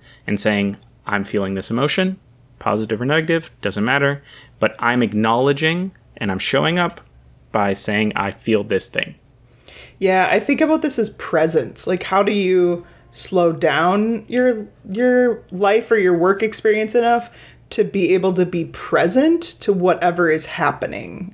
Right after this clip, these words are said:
Speaker 2: or whatever feelings are emerging within you in the moment?
Speaker 1: Exactly. Yeah, it's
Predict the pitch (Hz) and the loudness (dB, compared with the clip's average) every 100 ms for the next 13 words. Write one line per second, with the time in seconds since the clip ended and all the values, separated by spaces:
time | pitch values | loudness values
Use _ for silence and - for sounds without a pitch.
0 | - 185 180 185 175 175 175 208 190 180 | -4 0 2 2 2 0 -2 -2 -2 0
1 | 165 165 156 156 156 160 151 139 139 131 | -2 0 0 0 -2 -2 -4 -4 -2 -2
2 | 139 127 92 85 - 82 - - - - | -2 -2 -4 -6 -6 -8 -8 -10 -12 -20
3 | - - - - _ - - 113 98 95 | -20 -20 -20 -20 _ -20 -6 -2 0 0
4 | 95 - - - _ 110 98 101 123 - | -2 -4 -6 -10 _ 0 2 2 -2 0
5 | - | -2